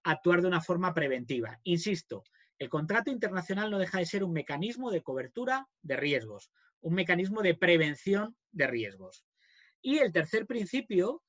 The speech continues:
que debéis de, de recordar en este contexto del, del covid diecinueve en el que nos encontramos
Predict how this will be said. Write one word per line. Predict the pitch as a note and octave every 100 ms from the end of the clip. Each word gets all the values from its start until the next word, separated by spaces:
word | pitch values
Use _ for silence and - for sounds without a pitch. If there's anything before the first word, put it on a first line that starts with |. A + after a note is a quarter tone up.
| _ _
que | - C3+
debéis | C3+ C#3+ E3 E3
de, | D#3+ D3 C#3
de | D#3
recordar | C3 B2+ C3 C3 G#3 A3+
en | E3 D3+
este | D#3 F3+
contexto | E3+ C#3+ C3+ F#3 - C#3+ B2
del, | B2 A#2+
del | A#2+ A#2+
covid | E3 E3+ E3+
diecinueve | D#3+ - C#3+ F3
en | D3+
el |
que | A#2+
nos | B2+ A#2+
encontramos | B2+ F#3 G3 G3 F#3+ A3 F4+